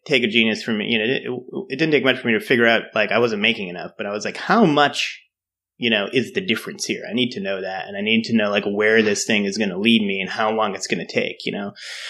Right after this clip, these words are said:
So very early on, I just kinda was always doing the math on these types of things. Um, and I started using Quicken software, you know, and just, I, I started essentially doing bookkeeping for my personal life,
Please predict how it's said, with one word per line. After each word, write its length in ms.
So 260
very 260
early 300
on, 180
I 100
just 220
kinda 220
was 100
always 260
doing 220
the 60
math 420
on 180
these 200
types 300
of 80
things. 520
Um, 520
and 140
I 220
started 420
using 380
Quicken 460
software, 760
you 140
know, 280
and 280
just, 320
I, 200
I 80
started 340
essentially 460
doing 280
bookkeeping 560
for 140
my 140
personal 460
life, 460